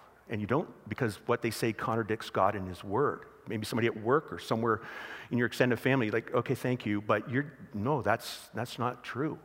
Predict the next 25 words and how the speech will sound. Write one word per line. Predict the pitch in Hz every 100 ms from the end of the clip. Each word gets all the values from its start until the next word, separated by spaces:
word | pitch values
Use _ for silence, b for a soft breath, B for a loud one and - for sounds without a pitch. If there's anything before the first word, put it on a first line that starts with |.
| - - _ _ _ _ b b b
You | 120
don't | 135 240 110
listen | 120 131 - 107 95 - b b b b _ -
to | -
everyone. | 107 104 95 85 65 73 - - _ _ _ -
You're, | 120
you're | 135 110
looking | 107 139 170
for | - 120
godly | 98 110 104 104
people. | - 107 90
Now, | 87
does | 101 131
that | 277 190
mean | 151 151
God | 131 127 131
can't | 139 120
speak | - - 113
through | - 123
a | 107
non-Christian? | 104 113 - 117 - - 147
No, | 107
not | 113 110 120
at | 151
all. | 143 123 233